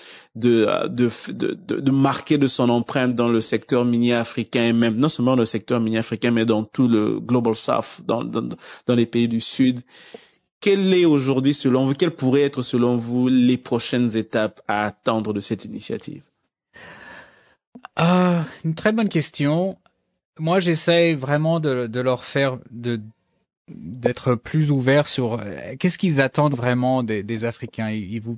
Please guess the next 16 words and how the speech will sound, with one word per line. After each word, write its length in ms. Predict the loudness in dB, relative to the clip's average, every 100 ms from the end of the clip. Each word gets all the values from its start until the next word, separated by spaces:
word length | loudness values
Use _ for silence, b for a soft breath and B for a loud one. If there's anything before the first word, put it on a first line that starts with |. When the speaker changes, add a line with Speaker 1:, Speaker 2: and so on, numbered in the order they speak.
| -2
Speaker 2:
parlent 300 | 0 2 2
de 120 | 0
ce 140 | -2 -2
consortium, 800 | -2 -2 -2 -4 -4 -2 -2 -2
qu'est-ce 220 | -4 0
que 80 | 0
ça 200 | 2 2
veut 180 | 0
dire, 440 | 0 -2 0 -2 -4 B B B B B B -4
qu'est-ce 200 | -4 0
qu'il 140 | -2
faut 180 | 0 -2
faire 420 | 0 2 2 2
pour 240 | -2 -4
devenir 460 | -2 0 0 0 0
membre. 640 | 2 2 4 2 0 -4